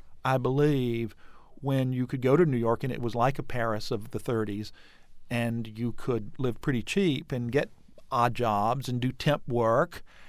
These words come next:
and you could stay up late talking about the future of art and literature and culture, and, um, then go home and, uh, clackety-clack,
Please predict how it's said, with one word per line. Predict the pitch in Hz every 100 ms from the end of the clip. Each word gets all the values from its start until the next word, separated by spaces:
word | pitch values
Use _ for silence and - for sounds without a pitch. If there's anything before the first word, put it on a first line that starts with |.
| - - -
and | 143 143 135
you | 127 127
could | 127 143 123
stay | - - 123
up | -
late | 120 120 143
talking | - 127 123 151
about | 127 120 117 123 - -
the | 123
future | - 143 - 139
of | 135 120 - -
art | 131 156 - -
and | 143 139 139 135 -
literature | 160 139 147 165 - 175
and | 156
culture, | - - 220 - 233 220 214 - - - - - - - -
and, | 147 151 151 147
um, | 143 139 135 135 -
then | - 165
go | 175 175
home | 147 165 165 175 170
and, | 165 165
uh, | 156 151 - - -
clackety-clack, | - 196 190 196 180 - 220 202 175